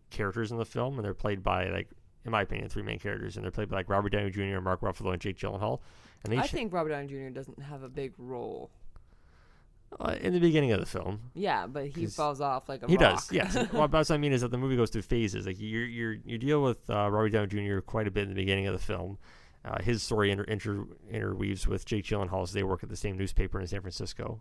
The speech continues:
Speaker 1: although different departments. And, uh, and then eventually you get, meet the Mark Ruffalo character, who's, like, the cop, uh, assigned on the case to, uh, solve some of the murders. And then, the, but towards, like, the last third of the film is pretty much all, like, Jake Gyllenhaal's story.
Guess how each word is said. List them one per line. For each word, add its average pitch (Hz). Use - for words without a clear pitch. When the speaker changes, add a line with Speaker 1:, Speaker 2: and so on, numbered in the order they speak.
Speaker 1:
although 95
different 95
departments. 98
And, 95
uh, 90
and 101
then 98
eventually 98
you 95
get, 107
meet 98
the 95
Mark 95
Ruffalo 107
character, 104
who's, 95
like, 95
the -
cop, -
uh, 104
assigned 98
on 101
the 101
case -
to, 95
uh, 90
solve 95
some 98
of 92
the 92
murders. 107
And 92
then, 90
the, 107
but 113
towards, 151
like, 135
the 120
last 117
third 113
of 104
the 98
film 104
is 92
pretty 110
much 95
all, 92
like, 90
Jake 101
Gyllenhaal's -
story. -